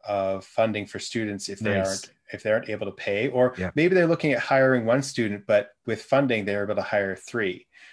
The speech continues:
Speaker 2: Yeah.
Speaker 1: right? So then they're, they're bolstering their, their goals and
Speaker 2: That's
Speaker 1: growing
Speaker 2: smart.
Speaker 1: faster,
Speaker 2: That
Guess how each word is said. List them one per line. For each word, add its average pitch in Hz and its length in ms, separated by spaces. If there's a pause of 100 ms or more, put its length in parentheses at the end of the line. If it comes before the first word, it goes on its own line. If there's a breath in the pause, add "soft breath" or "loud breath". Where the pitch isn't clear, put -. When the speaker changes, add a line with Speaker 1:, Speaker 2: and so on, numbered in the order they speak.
Speaker 2:
Yeah. 95 140
Speaker 1:
right? 104 320
So 107 360
then 117 180
they're, 113 260
they're 110 140
bolstering 107 760
their, 98 340
their 98 140
goals 117 420
and 104 140
Speaker 2:
That's 107 100
Speaker 1:
growing 104 200
Speaker 2:
smart. 101 420
Speaker 1:
faster, 139 300
Speaker 2:
That 175 140